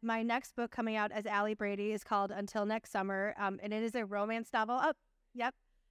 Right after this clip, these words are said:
Ellen has it in the back. She won a copy in the auction for Artists Against Anti-Semitism, which was amazing. Um, but it ta-, it's a romance novel that takes place at an adult summer camp. So if you're having fun with the camp vibes,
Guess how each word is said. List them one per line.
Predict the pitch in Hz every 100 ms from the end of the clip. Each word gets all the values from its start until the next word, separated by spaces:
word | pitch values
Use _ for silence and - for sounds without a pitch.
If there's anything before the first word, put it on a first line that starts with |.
| _
Ellen | - 233 240
has | 262 233
it | 247 226
in | 233
the | 233
back. | 214 214
She | - - 226
won | 208 214
a | 220
copy | - 208 214 214 214
in | 208
the | 202
auction | 190 196 - 214
for | 208 202
Artists | 196 208 -
Against | 214 202 -
Anti-Semitism, | 196 190 196 - 185 190 185 196
which | 190 196
was | 190
amazing. | 214 185 180 190 233 - _ _ _ _
Um, | 220 220 208 208 - 208
but | - 226 220 220 -
it | 233 _
ta-, | 254
it's | 240 240 233
a | 214
romance | 220 240 254 -
novel | 233 214 214
that | 214
takes | 233 214
place | - 220 208 -
at | 208 202
an | 202
adult | 196 202 226
summer | - 196 202
camp. | 214 277 294 - _
So | - 214 202
if | 202 208
you're | 208 202
having | 208 220
fun | 208 214 214
with | 208
the | 202
camp | - 220 220
vibes, | 226 214 208 220